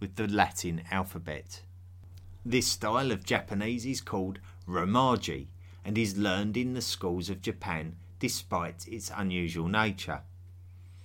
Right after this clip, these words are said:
This will at least make it possible for Japanese conversation to be communicated using a modern computer keyboard. The traditional Japanese script was adapted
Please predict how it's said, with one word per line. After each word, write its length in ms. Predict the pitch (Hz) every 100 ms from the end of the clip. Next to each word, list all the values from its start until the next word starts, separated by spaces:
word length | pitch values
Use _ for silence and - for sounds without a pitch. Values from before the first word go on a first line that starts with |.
| - -
This 220 | 147 -
will 160 | 165 147
at 120 | 110
least 300 | 107 98 -
make 240 | 92 87
it 140 | 127 87
possible 400 | 127 113 98 90
for 120 | 85
Japanese 580 | 98 98 87 95 92 85
conversation 840 | - 90 82 - 104 107 - 110 101 - -
to 100 | -
be 140 | 160
communicated 960 | 156 131 135 127 101 - 82 85 76 78 - - -
using 420 | 104 101 104 104 -
a 80 | 120
modern 460 | 104 98 90 92
computer 560 | 90 101 95 90 85 85
keyboard. 600 | 85 101 87 76 76 - - - - - - -
The 100 | 98
traditional 760 | - - 139 135 113 104 92 85
Japanese 540 | - - - 85 82
script 420 | - - 117 - - - -
was 140 | 110 117
adapted 720 | 101 - 123 - - 85